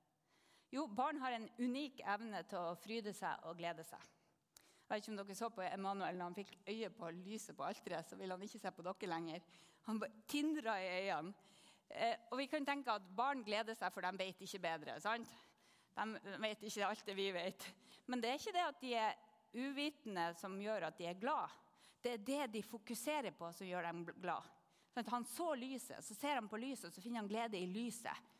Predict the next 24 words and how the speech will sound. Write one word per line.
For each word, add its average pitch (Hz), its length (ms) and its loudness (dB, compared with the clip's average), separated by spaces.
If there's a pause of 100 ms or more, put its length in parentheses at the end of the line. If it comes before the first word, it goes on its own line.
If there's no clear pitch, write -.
(1000)
Barn 277 380 4
er 247 120 0
ikke 233 280 2
distrahert 226 680 0
av 175 80 0
verdens 196 480 -2
bekymringer 180 640 0 (120)
og 165 120 -6
hva 214 120 0
de 190 120 -4
skal 190 200 -4
gjøre 180 220 0
i 165 60 -4
morgen. 175 500 0 (480)
De 240 120 -2
kan 262 160 -2
finne 269 260 -2
intens 262 640 0
glede 202 320 2
av 175 140 2
å 180 60 -8
se 220 160 -4
en 190 220 0
grønn 233 360 0